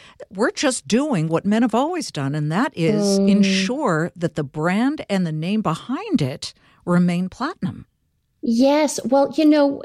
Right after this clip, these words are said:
Speaker 2: we, we work very hard to earn trust. It, it just, you know, it's something you have to earn, and it can
Speaker 1: Mm-hmm.
Speaker 2: be lost instantly. And so it's important on, on every level. And,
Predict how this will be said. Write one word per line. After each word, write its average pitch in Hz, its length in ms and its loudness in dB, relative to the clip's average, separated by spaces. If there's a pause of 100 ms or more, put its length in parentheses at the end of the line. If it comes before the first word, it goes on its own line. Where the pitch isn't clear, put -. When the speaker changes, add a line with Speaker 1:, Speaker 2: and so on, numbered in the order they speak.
(120)
Speaker 2:
we, 254 300 2
we 262 220 2
work 269 320 2
very 220 420 2
hard 247 600 0
to 214 200 0
earn 202 540 2
trust. - 800 -4 (100)
It, 202 240 -4
it 220 180 0
just, 262 280 0
you 302 60 6
know, 240 100 4
it's 214 100 0
something 302 320 2
you 254 120 4
have 220 200 0
to - 200 0
earn, 254 300 4
and 185 120 4
it 170 100 0
can 349 140 2
Speaker 1:
Mm-hmm. 339 80 4
Speaker 2:
be 320 80 6
lost 226 500 0
instantly. 214 760 0 (640)
And - 180 0
so 269 240 2
it's 254 220 -2
important 285 680 2 (220)
on, 185 500 4
on 208 160 2
every 202 260 2
level. 160 540 -2 (400)
And, 180 440 2